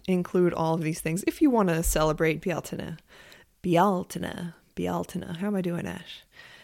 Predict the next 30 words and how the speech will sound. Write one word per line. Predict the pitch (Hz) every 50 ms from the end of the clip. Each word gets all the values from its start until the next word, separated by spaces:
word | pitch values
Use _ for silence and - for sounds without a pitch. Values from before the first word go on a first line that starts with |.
| - - - _
If | - -
you | 190 196
wanna | 240 254 247
celebrate | - - 214 202 185 180 185 180 175 175 170 -
this | - 170 170 - -
year, | 165 165 165 160 165 160 165
here | 165 - - 226 214 202 208
are | - 170 165 160 160
some | - - - 160 151
ways | 151 156 151 151 -
that | - 156 - - 156
you | 147
can | - 151 147 135
do | 143 139 139 139
that, | 147 - 87 - - - - - - - _ - - - - - - -
other | 202 196 185 190
than, | 175 185 170 165 165 170
you | 165 196 180
know, | 165 151 156 156 -
creating | - - 180 160 165 160 151 156 151 147 147 165 175 _ _ _ _ _ _ _ _ _ -
a | 190
May | 147 151 156 143 139
tree | 147 - - 156 147 143
or | 156 156 156
a | 156
May | 160 151 135 147
bush, | 151 - 139 156 - - - - - -
which | - - -
s-, | - - - - _ -
s-, | - - - -